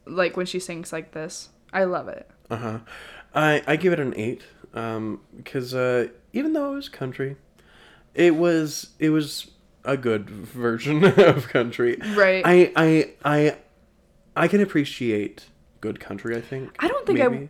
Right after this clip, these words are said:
Speaker 1: I would have listened to it and gone, "That's country." That's the thing.
Speaker 2: Really?
Speaker 1: Like, I, you say that it's country, not you, but, like, it's listed as country, and I'm like, "Okay, I can see that," but I would never be like, "Oh, that's a country song."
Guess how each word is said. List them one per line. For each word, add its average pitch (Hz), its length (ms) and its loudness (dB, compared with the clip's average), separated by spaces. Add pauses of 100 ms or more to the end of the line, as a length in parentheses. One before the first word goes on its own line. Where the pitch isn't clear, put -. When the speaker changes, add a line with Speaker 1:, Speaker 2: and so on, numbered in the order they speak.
(120)
Speaker 1:
I 240 80 2
would 233 200 0
have 208 120 -6
listened 196 380 -4
to 185 120 -4
it - 120 -2
and 180 120 -8
gone, 170 280 -6
"That's 185 240 -4
country." - 600 -14 (320)
That's 226 220 -2
the 214 80 -4
thing. 202 240 -2
Speaker 2:
Really? 240 160 -8
Speaker 1:
Like, 240 280 2
I, 240 320 2
you 247 220 0
say 233 180 2
that 285 120 0
it's 302 120 -4
country, 320 480 0 (200)
not 208 280 2
you, 175 200 -6
but, 185 140 -4
like, 185 340 -2 (920)
it's 208 180 2
listed 214 340 0
as 226 120 -2
country, 214 260 -4
and 220 80 -2
I'm 214 80 -4
like, 196 160 -6
"Okay, 196 240 -2
I 180 80 -2
can 180 160 -8
see 185 160 -6
that," 175 200 -6
but - 100 -8
I 196 140 2
would 202 200 -2
never 180 300 -6
be 170 120 -6
like, - 320 -10
"Oh, 202 120 6
that's 208 180 2
a - 40 -4
country - 400 -10
song." - 280 -14